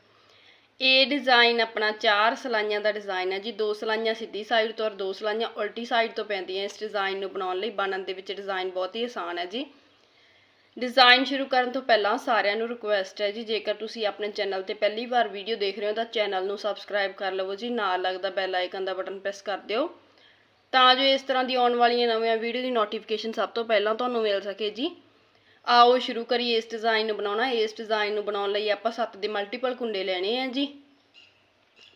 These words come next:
ਪਲੱਸ ਚਾਰ ਕੁੰਡੇ ਐਕਸਟਰਾ ਲੈਣੇ ਆ, ਇੱਕ ਕੁੰਡਾ ਐਕਸਟਰਾ ਫਸਟ ਉੱਪਰ, ਤਿੰਨ ਕੁੰਡੇ ਆਪਾਂ ਐਕਸਟਰਾ ਲਾਸਟ ਉੱਪਰ ਰੱਖਣੇ ਆ। ਫਸਟ ਸਲਾਈ, ਫਸਟ ਸਲਾਈ ਇਸ ਡਿਜ਼ਾਈਨ ਦੀ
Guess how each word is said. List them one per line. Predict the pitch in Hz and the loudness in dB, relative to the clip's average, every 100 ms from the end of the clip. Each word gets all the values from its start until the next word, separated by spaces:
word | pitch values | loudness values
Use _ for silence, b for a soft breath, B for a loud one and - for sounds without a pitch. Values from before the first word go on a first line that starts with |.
| _ | _
ਪਲੱਸ | 233 240 240 | 2 2 2
ਚਾਰ | 277 254 220 | 0 4 4
ਕੁੰਡੇ | 220 226 220 | 2 -2 2
ਐਕਸਟਰਾ | 226 208 - 226 | 4 2 -2 -4
ਲੈਣੇ | 226 233 247 | 0 0 0
ਆ, | |
ਇੱਕ | - 220 - | 0 -2 -2
ਕੁੰਡਾ | 214 208 | 0 0
ਐਕਸਟਰਾ | 208 - 220 | 0 -4 -2
ਫਸਟ | 196 196 - | -2 -4 -6
ਉੱਪਰ, | 262 262 269 B B B B B B B _ | -4 -4 -4 B B B B B B B _
ਤਿੰਨ | 240 233 226 | 2 4 2
ਕੁੰਡੇ | 240 220 220 | -2 2 2
ਆਪਾਂ | 220 | 4
ਐਕਸਟਰਾ | 208 - 226 233 | 2 2 -2 0
ਲਾਸਟ | 190 175 - | 2 -2 -4
ਉੱਪਰ | 247 247 262 | -6 -2 -4
ਰੱਖਣੇ | 254 262 254 | -4 -4 -4
ਆ। | 254 | -2
ਫਸਟ | 214 185 - 240 | 0 0 -2 -8
ਸਲਾਈ, | 277 254 254 | 0 2 2
ਫਸਟ | 254 208 190 - | 0 -2 -2 -10
ਸਲਾਈ | 240 233 208 208 | -6 0 0 0
ਇਸ | 208 190 | -4 -4
ਡਿਜ਼ਾਈਨ | 214 202 202 202 208 | -8 -4 -2 -2 -4
ਦੀ | 254 | -4